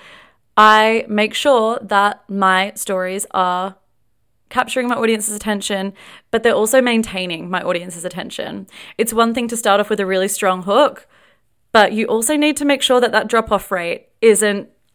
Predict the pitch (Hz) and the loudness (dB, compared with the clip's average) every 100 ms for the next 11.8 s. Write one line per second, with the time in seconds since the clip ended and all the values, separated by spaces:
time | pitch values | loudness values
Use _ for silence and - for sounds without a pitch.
0 | - 185 185 - - - _ 202 - 196 | -12 -4 -2 -2 -8 -12 _ -2 -2 -4
1 | 202 185 185 190 185 180 170 - - - | -4 -4 -2 -2 -2 -6 -4 -4 -4 -4
2 | - - 175 - 156 170 - 147 - 175 | -4 -6 -6 -4 -4 -4 -6 -8 -6 -8
3 | 170 - - - 151 170 - - 196 - | -8 -8 -8 -8 -8 -6 -6 -6 -8 -16
4 | - - - _ - 226 226 233 - 214 | -20 -20 -20 _ -4 0 0 -4 -6 -6
5 | 208 202 190 - 202 185 180 180 _ _ | -4 -6 -6 -8 -6 -6 -6 -10 _ _
6 | _ - 190 - - 220 233 226 226 226 | _ -14 -12 -10 -4 -2 0 0 -2 -6
7 | _ _ - - - 214 220 220 185 180 | _ _ -6 -4 -4 -6 -6 -6 -8 -6
8 | 180 185 190 - 196 196 180 180 - 196 | -8 -10 -10 -6 -6 -4 -6 -8 -10 -14
9 | _ - - 196 190 180 175 175 180 175 | _ -20 -4 -2 0 -2 -4 -6 -10 -10
10 | - - - 175 170 165 175 - 170 - | -10 -12 -12 -12 -10 -10 -12 -10 -12 -14
11 | - - 180 175 160 196 220 | -18 -14 -12 -10 -10 -8 -10